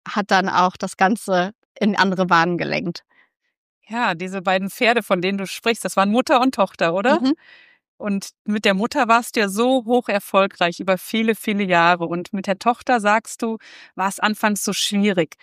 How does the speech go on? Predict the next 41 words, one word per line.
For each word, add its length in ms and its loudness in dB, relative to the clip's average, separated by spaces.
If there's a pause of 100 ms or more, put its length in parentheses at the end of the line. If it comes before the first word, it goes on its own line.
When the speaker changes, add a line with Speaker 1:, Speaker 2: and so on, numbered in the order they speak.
(140)
Speaker 2:
Kannst 260 -4
du 40 2
das 400 0 (380)
in 240 2
Worte 460 4
überhaupt 340 4
fassen, 340 2
was 180 -4
es 300 -8
war? 320 2
Was 180 -4
ist 160 -8
an 100 -2
dieser 300 2 (100)
Tochter 440 0
so 380 2
anders? 460 0
Was 220 -4
musstest 380 -2
du 40 -10
da 140 2
so 200 0
konkret 480 -2
umstellen? 440 2
Und 80 -2
ihr 100 2
seid 160 2
ja 60 4
jetzt 200 0
nun 100 0
auch 200 0 (320)
wirklich 380 0
auf 140 0
einem 140 0
guten 260 -4
Weg. 280 0
Was, 440 0
was 200 -6
war 240 -2
das? 420 -4 (840)
Speaker 1:
Also, 920 2